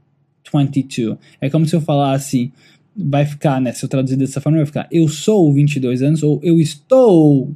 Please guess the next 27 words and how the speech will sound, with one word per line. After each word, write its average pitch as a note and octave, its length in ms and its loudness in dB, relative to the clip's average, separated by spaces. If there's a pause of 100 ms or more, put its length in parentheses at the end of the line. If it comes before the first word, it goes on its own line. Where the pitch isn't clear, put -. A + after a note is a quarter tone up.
com D3 200 2
vinte D3 260 2
e - 40 2
dois C3 240 2
anos", G#2 500 -6 (420)
ok? F#3+ 640 0 (460)
Então, D3+ 400 -2
"eu D3+ 160 2
estou", D#3 360 0
porque C#3 560 -2 (300)
o C3 60 -6
verbo A#2+ 280 -4
ser C#3 180 -4
estar C#3+ 580 -4 (460)
é A#2+ 240 -8
o A#2+ 100 -8
verbo A#2+ 240 -6
to - 160 -4
be. D3 360 4 (220)
Então, B2+ 260 -8
nós B2+ 180 -6
temos B2+ 320 -6
uma D#3 200 0
palavra C3+ 380 -6
pra C3+ 140 -10
duas C#3+ 220 -2
coisas - 440 -2